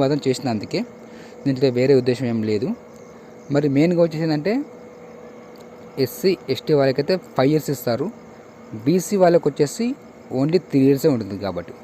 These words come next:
ఒకవేళ ట్వంటీ ఎయిట్ ఇయర్స్ కట్ ఆఫ్ పెట్టేసి త్రీ ఇయర్స్ ఇస్తే మనకు థర్టీ వన్ వస్తుంది. అదే ఎస్టీ, ఎస్టీ వాళ్ళకైతే థర్టీ త్రీ ఇయర్స్ వస్తుంది. కాబట్టి ఈసారి రెండు సంవత్సరాలు పెంచే అవకాశం అయితే చాలా వరకు అయితే ఉంది. ఎందుకంటే లాస్ట్ ఇయర్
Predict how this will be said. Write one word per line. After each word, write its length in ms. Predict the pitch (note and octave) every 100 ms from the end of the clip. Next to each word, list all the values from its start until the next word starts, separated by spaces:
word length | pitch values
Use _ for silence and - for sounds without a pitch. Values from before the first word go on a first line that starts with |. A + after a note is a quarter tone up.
| - B2+
ఒకవేళ 220 | - D#3+ -
ట్వంటీ 260 | C#3 C3+ E3+
ఎయిట్ 100 | D#3
ఇయర్స్ 180 | D#3 - -
కట్ 120 | B2+
ఆఫ్ 60 | C#3
పెట్టేసి 320 | C3 B2 - G3 -
త్రీ 120 | - D3+
ఇయర్స్ 200 | D#3 C#3+ C3+
ఇస్తే 160 | - C#3+
మనకు 180 | C#3 D#3+ G3+
థర్టీ 160 | C#3+ C#3+ C3+
వన్ 80 | B2+
వస్తుంది. 300 | - G2 F#2 - - - - - D3
అదే 120 | D3 A#2+ C#3
ఎస్టీ, 200 | - E3
ఎస్టీ 180 | C#3+ - D#3
వాళ్ళకైతే 340 | C#3+ D3 D#3+ -
థర్టీ 160 | C3+ -
త్రీ 100 | C#3
ఇయర్స్ 100 | C3+ B2+
వస్తుంది. 260 | - G#2+ G2+
కాబట్టి 300 | B2+ A#2+ - C#3
ఈసారి 300 | E3 D#3+ E3 G#3 C#3
రెండు 140 | D3 D3
సంవత్సరాలు 360 | E3 D3+ E3 D#3
పెంచే 240 | C3+ C3 C#3+
అవకాశం 320 | C3+ C#3 D3 C#3+
అయితే 120 | E3+ -
చాలా 200 | C#3+ C3+ C#3
వరకు 180 | C#3 C3
అయితే 140 | C#3+ C#3
ఉంది. 200 | B2 A#2 G#3+ - - - - -
ఎందుకంటే 240 | C#3+ D3+ C3+
లాస్ట్ 280 | D3 - F3+
ఇయర్ 140 | F3